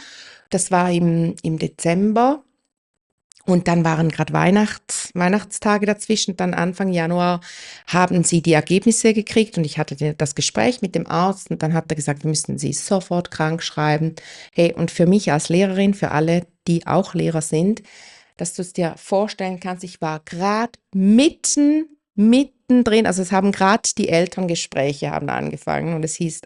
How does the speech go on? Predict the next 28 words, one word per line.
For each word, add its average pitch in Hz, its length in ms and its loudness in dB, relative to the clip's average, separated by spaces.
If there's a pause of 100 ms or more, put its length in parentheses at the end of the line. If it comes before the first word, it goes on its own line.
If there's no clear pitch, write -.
ab 160 240 -4
jetzt, 156 520 -2 (340)
nein, 175 540 2
kein 180 340 -2
Tag 165 320 0
mehr 160 180 -2
länger, 156 360 -2
keine 180 400 0
Woche 170 240 0
mehr. 165 100 2
Ich 151 100 -6
hab - 120 -6
gesagt, - 200 -6
geben 277 200 -2
Sie - 100 -10
mir 277 80 2
noch 269 140 -2
eine 311 260 2
Woche, 277 400 2 (320)
dann 226 160 2
habe 233 140 4
ich 233 80 2
die 247 120 4
Elterngespräche 226 840 2
doch. 180 280 -6
Nein, 147 600 -4
sofort, 170 760 -2
subito, 175 640 -4